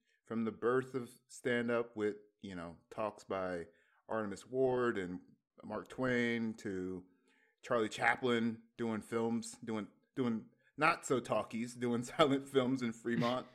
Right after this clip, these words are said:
Then, uh, you know, Mort Sahl, Phyllis Diller, North Beach. You got Robin Williams,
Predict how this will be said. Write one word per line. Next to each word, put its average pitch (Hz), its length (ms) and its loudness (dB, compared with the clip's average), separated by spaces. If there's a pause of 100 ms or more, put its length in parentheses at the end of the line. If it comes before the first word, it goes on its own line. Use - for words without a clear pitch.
(800)
Then, 113 520 4
uh, 107 580 4
you 117 100 -2
know, 101 220 -2
Mort 110 300 -2
Sahl, 117 460 4 (600)
Phyllis 113 280 2
Diller, 117 500 4 (180)
North 120 320 0
Beach. 123 500 -2 (120)
You 98 160 -10
got 95 160 -2
Robin 104 320 2
Williams, 110 680 2